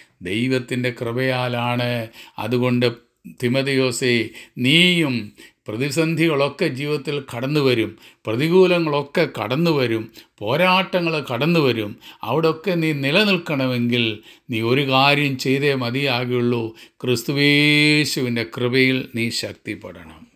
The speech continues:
Praise the Lord. ഇനി അടുത്തുള്ള വാക്യങ്ങളിൽ എടുത്ത്, എടുത്ത്, എടുത്ത് ഉദ്ധരിക്കുന്ന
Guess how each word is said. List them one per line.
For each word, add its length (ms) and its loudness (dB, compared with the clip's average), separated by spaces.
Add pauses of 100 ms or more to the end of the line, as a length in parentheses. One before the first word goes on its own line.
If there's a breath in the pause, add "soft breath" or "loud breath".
Praise 160 -12
the 180 -12
Lord. 280 -12 (320 loud breath)
ഇനി 120 0
അടുത്തുള്ള 520 0
വാക്യങ്ങളിൽ 800 -4 (380 loud breath)
എടുത്ത്, 480 0
എടുത്ത്, 520 -4
എടുത്ത് 440 -6
ഉദ്ധരിക്കുന്ന 1040 -2